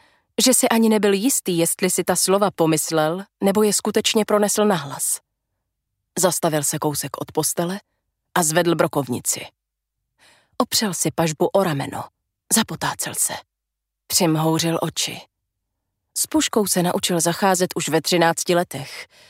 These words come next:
Dnes se mu poprvé chvěla v rukou. Cítil, jak se mu mezi lopatkami sbírá pot. Namířil doprostřed obrysu na posteli.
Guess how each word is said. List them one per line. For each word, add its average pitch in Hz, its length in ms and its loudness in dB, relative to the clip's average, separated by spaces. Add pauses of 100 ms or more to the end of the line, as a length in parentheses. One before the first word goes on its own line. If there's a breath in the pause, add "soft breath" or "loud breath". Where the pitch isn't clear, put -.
(180 soft breath)
Dnes 180 300 4
se - 280 2
mu 160 120 2 (100)
poprvé 190 460 0
chvěla 170 340 2
v 151 60 0
rukou. 147 500 -6 (800)
Cítil, 214 480 0
jak 151 180 -2
se 175 120 2
mu 170 120 4
mezi 170 240 2
lopatkami 165 580 2
sbírá 165 500 0
pot. 151 180 -8 (1080)
Namířil 175 640 4
doprostřed 185 680 -2
obrysu 175 460 0
na 156 120 0
posteli. - 520 -8